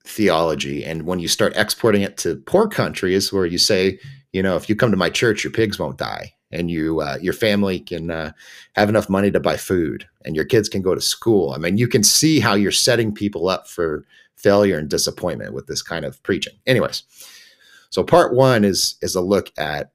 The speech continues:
this prosperity stuff, but there's a really powerful gospel presentation in it. And it's contrasted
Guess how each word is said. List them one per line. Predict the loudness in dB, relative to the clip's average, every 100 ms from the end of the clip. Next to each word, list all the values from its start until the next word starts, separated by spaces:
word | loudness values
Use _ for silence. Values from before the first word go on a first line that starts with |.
| _ _ _ _
this | -8
prosperity | -6 -2 -2 2 4 4 0
stuff, | -4 -6 -8 -2
but | 0 4
there's | 2 4
a | -2
really | -2 2 4 4
powerful | 2 0 2 0 -6 -8
gospel | -6 -2 0 0 -2
presentation | -2 -2 -2 -4 -4 -6 -6
in | -6
it. | -8 -10 _ _ _ -20 -20 -20 _ _ _ _
And | 2 4
it's | 2
contrasted | 2 4 4 4 2 2 2 -2 0 0 -2